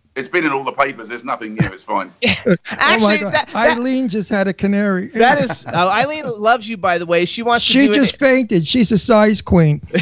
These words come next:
Speaker 2: <laughs>
Speaker 3: Eileen, no, it's true. Eileen only likes men with huge penises, and she'll tell you that.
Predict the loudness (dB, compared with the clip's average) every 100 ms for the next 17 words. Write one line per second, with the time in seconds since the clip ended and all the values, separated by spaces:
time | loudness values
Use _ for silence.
0 | -4 -10 -10 -2 0 2 2 2 -2 -10
1 | -8 -4 2 6 6 2 -6 0 2 2
2 | 2 2 2 2 4 4 2 -4 _ 0
3 | 2 2 2 2 0 0 0 2 4 2
4 | 4 6 4 2 2 2 4 2 2 4
5 | 4 4 2 4 4 4 4 2